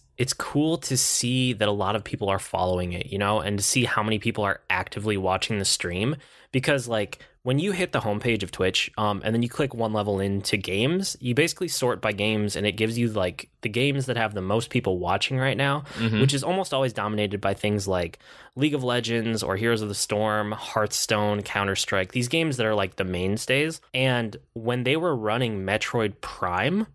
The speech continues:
Speaker 1: for the Summer Games Done Quick, Metroid Prime was the number one ranked game simply because of their particular feed. Like, their
Speaker 2: Oh,
Speaker 1: stream
Speaker 2: man.
Speaker 1: bumped it all the way up to the top. And it,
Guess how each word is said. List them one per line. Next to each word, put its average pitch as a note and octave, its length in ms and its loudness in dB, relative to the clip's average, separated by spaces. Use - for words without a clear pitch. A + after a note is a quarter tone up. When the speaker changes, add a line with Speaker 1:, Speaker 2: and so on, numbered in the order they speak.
Speaker 1:
for - 240 -4
the A2 140 0
Summer A#2 260 0
Games A2+ 280 0
Done G#2 180 0
Quick, B2+ 400 -2
Metroid D#3+ 360 0
Prime C3 280 0
was A2+ 180 0
the A#2 100 -2
number A2 260 0
one G#2 240 2
ranked G2 300 0
game F#2+ 340 -2
simply B2+ 460 0
because G#2 360 0
of F#2 320 -4
their G2 500 0
particular G2+ 540 0
feed. - 460 -8
Like, G2+ 240 0
their A2 180 2
Speaker 2:
Oh, B2+ 180 2
Speaker 1:
stream A#2+ 260 2
Speaker 2:
man. G2+ 260 2
Speaker 1:
bumped A#2 220 0
it A#2+ 160 -2
all A#2 200 0
the A#2 80 4
way G#2 120 2
up - 120 -4
to - 80 -18
the F#2 100 -6
top. - 400 -4
And C#3 80 2
it, - 240 -4